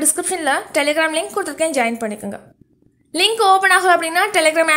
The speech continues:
ஆப் ஓப்பன் பண்ணி நம்ம சேனல் நேம் Study with Darshini அப்படின்னு சர்ச் பண்ணி ஜாயின் பண்ணிக்கோங்க. இன்றைக்கான கரண்ட் அஃபேர்ஸ்க்கான தேர்வு நாளை காலை பத்து மணிக்கு நம்ம Telegram சேனல்ல நடைபெறும். முதல் கேள்வி, எந்த நிறுவனம் இந்தியாவின்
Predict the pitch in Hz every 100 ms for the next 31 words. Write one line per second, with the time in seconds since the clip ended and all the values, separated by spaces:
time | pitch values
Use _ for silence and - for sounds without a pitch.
0 | 349 392 370 349 359 330 311 415 - -
1 | _ - 320 403 453 403 381 381 381 381
2 | 339 320 330 302 311 330 320 285 262 330
3 | 370 349 359 302 277 262 226 220 226 -
4 | 208 214 - - _ _ _ _ _ _
5 | _ _ _ - 330 392 403 392 381 349
6 | 349 370 381 359 339 330 339 403 285 311
7 | 339 320 320 320 285 311 311 294 370 392
8 | 277 311 370 330 285 277 277 277 254 247
9 | 349 294 214 202 - - - _ _ _
10 | _ _ _ _ _ - 285 370 370 320
11 | 277 330 - - - _ - 277 330 403
12 | 392 302 240 277 392 - - 320 392 403
13 | 381 359 370